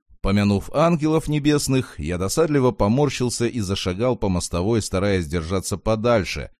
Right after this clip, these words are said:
от нависавших над дорогой верхних этажей домов и скатов крыш. Людей на улице оказалось непривычно много, а на площади и вовсе было яблоку негде упасть.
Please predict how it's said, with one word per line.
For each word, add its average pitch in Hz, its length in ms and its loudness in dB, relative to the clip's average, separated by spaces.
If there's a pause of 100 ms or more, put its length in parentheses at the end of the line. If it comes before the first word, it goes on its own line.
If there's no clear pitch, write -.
(140)
от 71 180 -10
нависавших 107 640 0
над 98 200 -2
дорогой 98 520 -2 (200)
верхних 101 580 0
этажей 85 400 -4
домов 90 480 0
и 123 100 -2
скатов 82 480 -6
крыш. - 360 -12 (360)
Людей 135 420 2
на 160 120 4
улице 151 320 2
оказалось 113 600 2
непривычно 85 640 -2
много, 131 440 -2 (260)
а 76 120 -4
на 113 100 -2
площади 175 480 2
и 165 260 -2
вовсе 104 460 0
было 82 240 -4
яблоку 110 560 -2
негде 85 400 0
упасть. - 540 -8